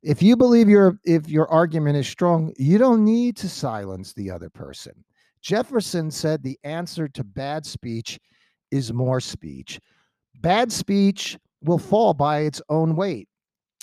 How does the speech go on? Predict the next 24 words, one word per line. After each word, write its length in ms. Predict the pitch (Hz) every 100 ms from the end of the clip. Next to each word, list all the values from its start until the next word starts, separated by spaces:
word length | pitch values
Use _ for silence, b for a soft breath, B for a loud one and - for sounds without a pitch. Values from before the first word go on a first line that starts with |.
| -
If 120 | 131
people 280 | 175 185 202
say 280 | - 202 190
the 260 | 160 156 - _ -
election 560 | 120 143 - - 175
was 140 | 147 120
stolen 800 | - - 135 160 175 180 180 185 _ _ _
or 440 | - 98 92 90 87
it 100 | 90
was 160 | 90
fraudulent 880 | - - 165 185 156 180 175 180 - - -
and 160 | 131
it's 140 | 131 -
clearly 680 | - - 190 214 226 202
fake, 540 | 175 - 214 196 196 -
you 140 | 180
don't 140 | 202 220
have 140 | 220
to 80 | 214
worry 360 | 202 214 247 214
about 320 | 131 127 120
censoring 720 | - 165 165 - 185 139 120
it 140 | 117 135
because 480 | 143 135 147 135 123